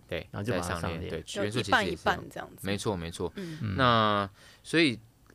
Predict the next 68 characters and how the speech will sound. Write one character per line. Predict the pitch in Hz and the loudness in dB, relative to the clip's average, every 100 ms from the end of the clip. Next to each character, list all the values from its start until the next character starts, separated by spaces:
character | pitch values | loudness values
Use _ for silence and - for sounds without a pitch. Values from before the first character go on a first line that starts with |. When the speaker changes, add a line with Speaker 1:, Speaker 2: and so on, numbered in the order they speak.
| _ | _
Speaker 1:
而 | 135 | 0
且 | 151 120 98 | 2 2 2
我 | 71 104 98 | 2 0 0
觉 | - 113 | 0 0
得 | 135 | 2
元 | 113 | 2
素 | 104 117 | 0 -4
其 | 101 | -4
实 | 104 | -6
特 | 95 110 | -4 -4
别 | 87 | -2
的 | |
地 | 90 | -4
方 | 87 87 | -6 -6
是， | - 95 85 | -6 -4 -4
我， | 90 | -6
我 | 85 120 | -4 -2
一 | |
直 | 147 117 | 0 2
都 | 113 | 2
在 | 113 110 | 2 0
想 | - 82 80 | 0 -6 -6
说 | 92 95 | -4 0
有 | 87 | -2
谁 | - 92 85 | -2 0 0
可 | - 92 | -2 -4
以 | 92 | -2
把， | 85 80 - - _ | 0 -2 -4 -14 _
那 | 147 | 0
时 | 170 156 | 4 4
候 | |
我 | 113 92 | 4 0
以 | 104 | -4
前 | 104 | -2
就 | 113 | 0
在 | 131 | 0
想 | 110 - - | 0 -6 0
，R | - 101 | 6 6
P | 113 135 | 4 -2
G | 123 120 117 | -2 -2 2
要 | 113 | 2
转 | 104 90 85 | 2 -4 -4
成 | 82 82 85 - - - - | -8 -8 -10 -16 -20 -20 -18
区 | - 120 | -6 -4
块 | 113 120 | 0 2
链 | 110 95 | 2 0
游 | 85 | -2
戏 | 90 98 | -4 -6
是 | 90 - | -6 -8
最 | 87 107 | -2 -2
难 | 90 | -2
的， | - | -4
我 | 92 110 | 2 6
认 | 170 | 6
为 | 113 | 6
是 | 95 101 | 0 -2
最 | 104 92 | -2 -2
难 | 78 | -4
的， | 80 | 0
因 | 147 | 2
为 | 117 | 4
游 | 104 | 4
戏 | 117 139 | 4 0
数 | 117 - - 175 | -2 -6 2 4
值 | 110 - 90 | 4 -2 -4
最 | 110 92 | -2 -2
复 | 107 90 | -2 -8
杂， | - - | -8 -12